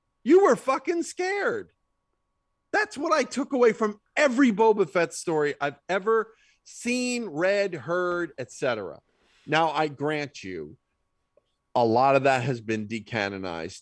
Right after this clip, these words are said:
But you know what? It's still there. It's in the bones of the thing.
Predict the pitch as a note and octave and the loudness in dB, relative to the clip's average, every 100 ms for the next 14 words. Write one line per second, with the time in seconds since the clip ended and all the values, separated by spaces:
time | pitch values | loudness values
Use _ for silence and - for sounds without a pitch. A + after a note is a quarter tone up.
0 | _ G#3 G3+ A#3+ C4+ C4 A#3 A#3+ A#3 - | _ 0 0 2 2 2 4 2 0 -2
1 | G3 - - - C#4+ C#4 C#4+ B3+ C4+ B3+ | -4 -4 -12 -4 -2 0 0 2 2 2
2 | G3 C3+ C#3+ B3+ C#4 B3+ A#3 E3+ C4+ B3 | 0 -2 -6 -6 -6 -2 -2 0 0 0
3 | F#3 C3 G#2+ G2 A2 F#2+ G2+ - G#2 E2+ | -2 -4 -10 -8 -8 -6 -10 -6 -6 -6
4 | B1 | -10